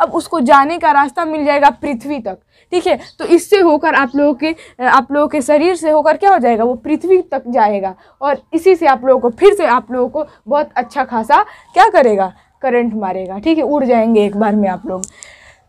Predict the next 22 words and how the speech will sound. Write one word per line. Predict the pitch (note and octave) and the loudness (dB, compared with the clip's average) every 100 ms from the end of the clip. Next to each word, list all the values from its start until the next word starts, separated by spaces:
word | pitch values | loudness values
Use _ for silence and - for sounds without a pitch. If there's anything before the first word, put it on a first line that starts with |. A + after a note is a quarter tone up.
| - | 2
तो | F#4 E4+ D#4 - - _ _ - | 4 6 2 -12 -20 _ _ -2
यहाँ | E4 F#4+ | 2 4
पर | G4 | 4
आप | F#4 F#4 | 2 2
लोगों | F#4 F4 | -2 -4
को | F4 | -4
क्या | F4 F#4 | -2 -2
समझ | G4 F#4 F4+ | -4 -6 -4
में | F#4 | -2
आ | F#4+ | 0
गया | F#4 G4 C5 _ _ _ G4+ | 0 -2 -6 _ _ _ 0
कि | F4+ | 0
जब | C4+ D4+ C4+ | 2 2 2
भी, | G#4+ | 2
भी | G#4 | 2
आप | F4+ E4+ | 0 0
लोगों | F4 | -2
के | F4 D4 | -2 -2
बॉडी | A#3+ C4 D4 | 2 2 0
से, | D#4+ B3 A#3+ E4 - _ - | 0 0 -2 -4 -12 _ -4
बॉडी | G#3+ B3 D#4+ | 2 4 4
से | E4 B3+ | 2 -2